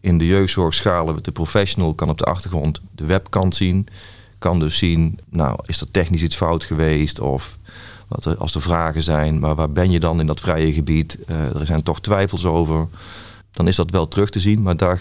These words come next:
daar gaat eigenlijk de communicatie niet over. In de ouderenzorg,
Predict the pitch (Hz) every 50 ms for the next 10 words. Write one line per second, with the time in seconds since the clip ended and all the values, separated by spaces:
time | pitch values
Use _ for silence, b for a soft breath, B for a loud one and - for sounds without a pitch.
0 | - - - 87 78 - 104 101 98 98 98 90 90 - - 98 90 87 85 85
1 | - 85 82 82 - 85 80 82 - - 69 69 69 69 - 69 82 80 80 82
2 | 80 78 78 - - 87 98 113 110 104 104 95 92 101 92 92 92 92 92 -